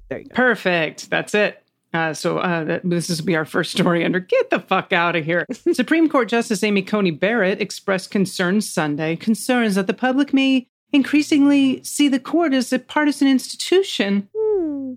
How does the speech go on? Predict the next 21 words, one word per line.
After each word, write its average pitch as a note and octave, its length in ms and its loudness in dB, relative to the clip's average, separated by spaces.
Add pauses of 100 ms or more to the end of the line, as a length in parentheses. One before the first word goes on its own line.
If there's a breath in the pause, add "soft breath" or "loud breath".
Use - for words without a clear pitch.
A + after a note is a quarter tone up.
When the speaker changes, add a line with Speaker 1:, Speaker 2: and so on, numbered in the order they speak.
Speaker 2:
Justices D#4+ 580 0
may C#4+ 120 4
be A#3 300 0 (200)
hypervigilant E4+ 840 2
to - 140 -2
make C#4+ 200 2
sure D#4 260 -2
they're C#4 140 2
not C#4 260 2
letting B3+ 340 2
personal - 520 -2
biases B3 640 -2
creep - 340 -2
into C4+ 260 2
their A#3+ 140 2
decisions, A#3 720 -2
since B3 280 0
judges D4 400 0
are B3 60 -2
people - 440 -2
too, - 560 -2